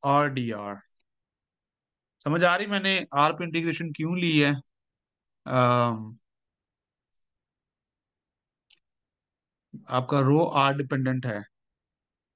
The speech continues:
and then आर पे इंटीग्रेट आपने करना है, तो आपके पास डीआर होगा तो इंटीग्रेट करेंगे। So, you will st-, small, start with a small D R and then you will integrate over the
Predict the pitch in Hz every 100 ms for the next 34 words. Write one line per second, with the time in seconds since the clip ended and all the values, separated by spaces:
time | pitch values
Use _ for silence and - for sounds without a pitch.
0 | - 120 127 135 139 139 139 - 160 151
1 | 151 170 170 147 151 151 143 139 143 147
2 | 135 131 135 135 131 131 143 147 131 131
3 | 143 151 143 143 135 131 - 110 123 120
4 | _ _ _ _ _ _ _ _ _ -
5 | 135 131 139 143 143 139 - 147 - 147
6 | 139 139 - 151 147 151 151 151 143 135
7 | 139 143 - - 131 135 131 120 143 147
8 | 135 131 139 127 123 120 131 127 123 117
9 | 117 117 110